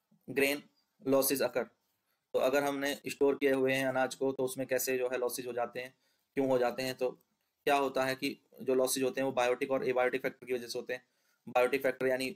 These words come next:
insects और पेस्ट वगैरह की वजह से, ठीक है, Insect, pest,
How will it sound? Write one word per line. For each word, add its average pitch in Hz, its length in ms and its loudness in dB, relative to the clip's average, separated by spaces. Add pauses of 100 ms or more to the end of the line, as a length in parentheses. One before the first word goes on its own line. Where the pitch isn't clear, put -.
(100)
insects 127 420 0
और 127 100 6
पेस्ट 123 280 0
वगैरह 127 260 4
की 127 160 -4
वजह 127 180 0
से, 131 140 -6 (760)
ठीक 135 120 -4
है, 131 100 -6 (760)
Insect, 123 400 -2 (160)
pest, 127 320 0